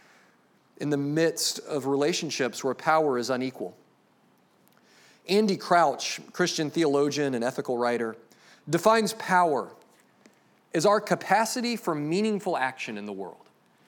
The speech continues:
That power is our capacity as human beings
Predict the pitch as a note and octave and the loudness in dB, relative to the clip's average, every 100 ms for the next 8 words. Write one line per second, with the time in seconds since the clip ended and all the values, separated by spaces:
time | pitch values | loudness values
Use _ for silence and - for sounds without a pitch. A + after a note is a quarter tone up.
0 | _ _ _ - A#3+ - A3 A3 G3 D#3+ | _ _ _ -8 -8 0 4 4 4 2
1 | C#3 D#3+ D#3 D#3+ - G#3 G#3+ A#3+ G3+ D3+ | 2 0 0 -4 0 0 0 -2 -2 -2
2 | - G3+ G#3+ F3+ B2 F2+ - _ - | -4 -2 -2 -2 -6 -8 -16 _ -20